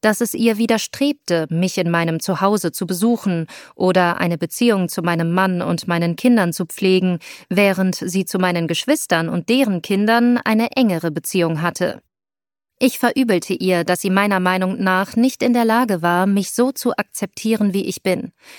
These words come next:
Ich hatte das Gefühl, dass sie sich wünschte, dass ich anders wäre, wärmer, nachgiebiger, zurückhaltender, weniger selbstsicher und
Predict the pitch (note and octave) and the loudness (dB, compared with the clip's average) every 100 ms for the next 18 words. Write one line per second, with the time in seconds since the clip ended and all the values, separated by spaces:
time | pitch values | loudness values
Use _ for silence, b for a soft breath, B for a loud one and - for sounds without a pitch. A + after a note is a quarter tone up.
0 | B B A3+ A3 C4 B3+ G#3+ - G3+ - | B B -6 -2 0 0 0 -2 -4 2
1 | B3+ B3 A3 G#3 A3 G3 G3 G3+ B3 - | 4 4 2 0 0 -4 -2 2 4 2
2 | A3 G3+ F#3+ - F#3 - F#3 F#3+ F3+ D#3 | 0 0 0 -2 -6 -4 0 0 -2 -4
3 | E3+ D#3 D#3 D#3+ D#3+ B B B - D#3+ | -4 -4 -4 -4 -6 B B B -4 0
4 | F#3 F#3 F#3 F3+ F3 E3 - F3+ F#3 F#3+ | 2 2 0 0 -2 -4 -4 0 2 0
5 | - - F#3 F#3+ F3+ E3 D#3+ E3 - G#3+ | -4 -6 -4 -2 0 -2 -2 -6 -4 0
6 | B3 - G3+ F3 F3 E3+ E3+ E3 B B | 0 0 0 0 0 0 0 0 B B
7 | B - A#3+ C4+ A3+ F3 D#3 G3+ G3+ - | B 2 4 6 4 2 2 2 0 -6
8 | - F3+ - F3 E3 - G3+ G3 F3 - | -4 -2 0 0 0 -4 -2 -2 -2 -10